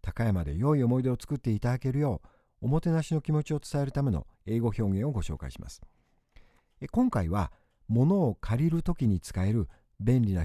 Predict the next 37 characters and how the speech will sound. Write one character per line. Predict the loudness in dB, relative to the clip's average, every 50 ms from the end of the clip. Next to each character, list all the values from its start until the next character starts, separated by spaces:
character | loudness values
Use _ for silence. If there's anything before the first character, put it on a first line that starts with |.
| 0 0
表 | 0 0 0 0 0
現 | 0 0
を | 0 -2 -4 _ -10
ご | -8 -8
紹 | -6 -6 -6 -8
介 | -8 -12
し | -12 -12 -12
ま | -14
す。 | -16 -16 -20 -20 _ _ _ _ _ _ _ _ -20 -20 -20 _ _ _ _ _ _ _ -12
え、 | -10
そ | -4 2 2 2
れ | 4 4
は、 | 2 2 0 -2 -4 _ _ _ _ _ -20 -20 _ _ _ _ _ _ _ 0
Can | 2 2 4
I | 4 2 0 0 -2
borrow | -2 2 2 4 4 4 4 4 2 2 0 -2 -2
your | 2 4 4 4 4 4 4
pen? | 4 4 4 4 4 0 -2 -4 -8 _ _ _ _ _ _ _ _ -4
で | -4 -4
す。 | -6 -8 -14 -18 _ -20 _ _ _ _ _ _ _ _ -10
続 | -6 -4 -2
け | 0 0
て | 0 0
言 | -2
っ | -2
て | -2
み | -4 -4
て | -4
く | -8 -10
だ | -10 -10
さ | -10 -10
い。 | -12 -14 _ _ _ _ _ _ _ _ _ _ -20 -20 -20 -20 _ _ _ _ _ _ _ _ _ _ _ _ 0
Can | 2 4 4 4
I | 2 2 0
borrow | -2 0 2 4 4 6 6 4 4 4 2 2
your | 2 2 2 2 2 2 2 4
pen? | 4 4 4 4 0 -2 -4